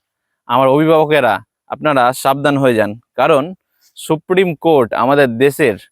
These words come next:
শীর্ষ ন্যায়ালয়, শীর্ষ আদালত রিসেন্ট একটা জাজমেন্টে একটা মামলার রায়ে বলেছে,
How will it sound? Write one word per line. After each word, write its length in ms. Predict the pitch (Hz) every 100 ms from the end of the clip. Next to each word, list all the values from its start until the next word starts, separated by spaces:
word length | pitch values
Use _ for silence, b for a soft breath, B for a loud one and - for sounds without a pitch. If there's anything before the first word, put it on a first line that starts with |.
| _ _
শীর্ষ 520 | - - 175 185 -
ন্যায়ালয়, 540 | 170 147 143 135 104 92 _ _
শীর্ষ 360 | - 165 160 -
আদালত 520 | 143 151 147 147 -
রিসেন্ট 500 | 107 139 - 214 185
একটা 240 | 180 - 147
জাজমেন্টে 720 | 123 131 143 147 135 113 - _ _ -
একটা 480 | 120 - 139 120 110 _ _ _ -
মামলার 460 | 117 127 151 139 120
রায়ে 220 | 135 143
বলেছে, 600 | 127 156 147 143 120